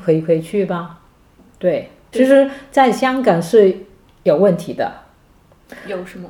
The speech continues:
Speaker 2: 问题？
Speaker 1: 他们还没到十六岁，不可以一个人留在家里。
Speaker 2: 哦，这是法律规定吗？
Speaker 1: 对。对，法律规定。但是，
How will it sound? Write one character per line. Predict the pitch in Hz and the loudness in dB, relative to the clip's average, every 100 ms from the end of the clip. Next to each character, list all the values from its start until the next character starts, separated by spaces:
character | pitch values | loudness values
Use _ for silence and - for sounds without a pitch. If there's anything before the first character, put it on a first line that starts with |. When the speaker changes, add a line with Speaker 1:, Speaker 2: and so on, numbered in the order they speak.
| 196 | -18
Speaker 2:
问 | 208 | -18
题？ | 208 254 - _ _ | -18 -20 -20 _ _
Speaker 1:
他 | - 302 | -6 -2
们 | 302 262 277 | 2 2 2
还 | 254 196 180 233 254 - | -2 0 2 2 2 0
没 | 180 160 185 - - | -2 -2 -4 -6 0
到 | 247 208 | 4 4
十 | 196 175 | 2 -2
六 | 190 202 | -2 -4
岁， | - - - - _ _ | -4 -10 -12 -20 _ _
不 | 262 | -4
可 | 254 - 170 | -2 2 4
以 | 196 156 143 | 4 2 -2
一 | 156 | 0
个 | 190 | 2
人 | 160 165 | 2 0
留 | 143 | -4
在 | 147 170 | -2 -4
家 | 165 196 185 208 | -2 -6 -4 -6
里。 | 175 - - _ _ _ _ _ _ _ - | -8 -12 -20 _ _ _ _ _ _ _ -8
Speaker 2:
哦， | 226 233 247 | -6 -4 2
这 | |
是 | 254 269 170 | 4 4 2
法 | 180 | -6
律 | 202 226 | -8 -6
规 | 247 | -6
定 | 247 269 240 | -4 -4 -4
吗？ | 214 | 2
Speaker 1:
对。 | 277 247 | 4 4
对， | - | -2
法 | 160 | -6
律 | 147 196 | -4 -2
规 | 202 233 | 0 -2
定。 | 214 240 185 - | -2 -6 -6 -8
但 | - 254 | -6 -4
是， | 247 254 208 170 | 2 2 4 0